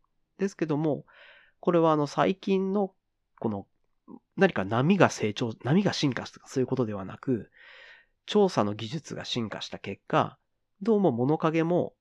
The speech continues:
その、物陰に隠れるところの先にある壁、あの、影になるところじゃなくて、日が当たるところの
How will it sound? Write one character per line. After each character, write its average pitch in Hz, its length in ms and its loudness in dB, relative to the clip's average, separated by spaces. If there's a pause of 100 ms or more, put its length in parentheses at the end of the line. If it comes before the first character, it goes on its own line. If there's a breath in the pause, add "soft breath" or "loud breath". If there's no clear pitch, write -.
そ - 200 -16
の、 73 680 -10 (340)
物 147 260 0
陰 170 440 0
に 165 140 -4
隠 - 320 -6
れ 175 100 4
る 135 120 -2
と - 140 -16
こ - 140 -14
ろ 113 80 -6
の 95 120 -10
先 - 320 -8
に 170 100 2
あ 131 40 4
る - 100 -8
壁、 123 460 -6 (1080)
あ 92 180 -6
の、 - 340 -14
影 196 320 2
に 107 140 -2
な 104 120 -4
る 104 60 -10
と - 80 -12
こ - 100 -10
ろ 98 60 -10
じ - 60 -16
ゃ - 20 -16
な - 20 -16
く - 60 -20
て、 - 80 -20
日 131 160 -4
が 156 200 6
当 151 60 -8
た 156 100 2
る 151 80 -2
と 147 120 -6
こ 143 160 -2
ろ 143 260 0 (140)
の 196 240 -2